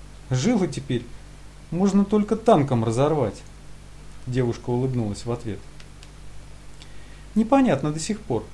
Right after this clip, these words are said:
как тебе удалось мне ногу повредить?» «Всякое бывает», уклонился от лобовой атаки летчик. «А уличные бойцы здесь при чем?» «Ну, слушай.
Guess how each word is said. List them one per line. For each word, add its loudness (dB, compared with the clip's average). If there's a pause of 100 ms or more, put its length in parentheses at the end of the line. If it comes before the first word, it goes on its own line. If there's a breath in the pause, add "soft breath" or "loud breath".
(200)
как 0
тебе 0
удалось 2
мне 10
ногу 6
повредить?» -2 (1200)
«Всякое 2
бывает», 2 (600 loud breath)
уклонился 2
от -4
лобовой 4
атаки -2
летчик. -4 (600)
«А 4
уличные 4
бойцы 4
здесь -4
при -8
чем?» -4 (1040 loud breath)
«Ну, 2 (300)
слушай. -4